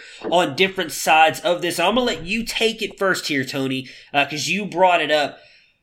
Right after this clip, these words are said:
There's been a lot of discussion about if you should or should not have a trade deadline in a Dynasty league. We are obviously approaching the playoffs.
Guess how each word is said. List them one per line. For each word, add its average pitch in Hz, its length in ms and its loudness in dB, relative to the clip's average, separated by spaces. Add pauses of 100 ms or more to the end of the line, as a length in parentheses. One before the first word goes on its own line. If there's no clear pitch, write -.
(100)
There's 180 200 2
been 202 100 2
a 180 80 4
lot 190 260 4
of 262 120 4
discussion 202 520 -4
about 175 300 -2
if 175 180 -2
you 175 80 -10
should 233 520 4
or 190 100 -2
should 202 340 0
not 175 220 -6
have 175 300 2
a 143 160 -2
trade 175 800 -4
deadline 147 640 0
in 147 220 -6
a 143 160 -6
Dynasty 151 800 -2
league. 123 320 -4
We 131 160 -2
are 135 100 0
obviously 151 460 2
approaching 180 540 -2
the 147 80 -8
playoffs. 160 580 0